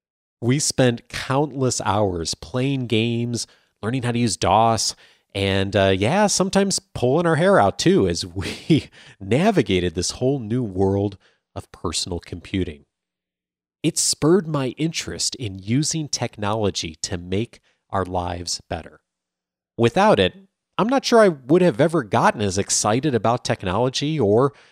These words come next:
ever used it as much as I do today to reach people. My dad's intention behind that gift was great, introducing us to a technology that was likely to be part of our future. The context was right, too.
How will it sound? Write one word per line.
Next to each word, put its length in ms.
ever 240
used 460
it 100
as 160
much 240
as 120
I 80
do 220
today 540
to 160
reach 360
people. 380
My 160
dad's 440
intention 600
behind 340
that 180
gift 280
was 140
great, 300
introducing 720
us 300
to 420
a 60
technology 760
that 120
was 140
likely 680
to 180
be 200
part 480
of 400
our 120
future. 480
The 60
context 480
was 160
right, 160
too. 220